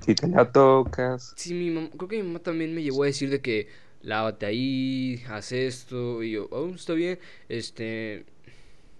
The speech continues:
Speaker 1: No, o sea, pero eso sí es normal, güey, porque es higiene.
Speaker 2: Ah, sí, claro, también, güey,
Speaker 1: Sí,
Speaker 2: pero
Speaker 1: o sea, eso es higiene, güey,
Speaker 2: Sí,
Speaker 1: pero
Speaker 2: güey,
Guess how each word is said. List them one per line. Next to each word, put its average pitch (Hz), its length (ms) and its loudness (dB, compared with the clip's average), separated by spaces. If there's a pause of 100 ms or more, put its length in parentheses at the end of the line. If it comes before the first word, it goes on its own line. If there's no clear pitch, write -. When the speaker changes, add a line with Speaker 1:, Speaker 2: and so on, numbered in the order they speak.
(160)
Speaker 1:
No, 170 200 10
o 151 40 8
sea, 139 160 8
pero 120 140 8
eso - 180 2
sí - 160 -2
es 143 100 0
normal, 131 380 -4
güey, 127 180 -4
porque - 240 -4
es 117 120 -2
higiene. 123 380 -2 (100)
Speaker 2:
Ah, 165 120 0
sí, 165 140 -8
claro, 147 320 2
también, 131 360 -2
güey, 143 120 0
Speaker 1:
Sí, - 60 -6
Speaker 2:
pero 127 240 10
Speaker 1:
o 113 40 4
sea, 113 220 8
eso 117 140 6
es 139 100 4
higiene, 135 360 4
güey, 113 140 4
Speaker 2:
Sí, 175 140 0
Speaker 1:
pero 160 200 6
Speaker 2:
güey, 120 40 -6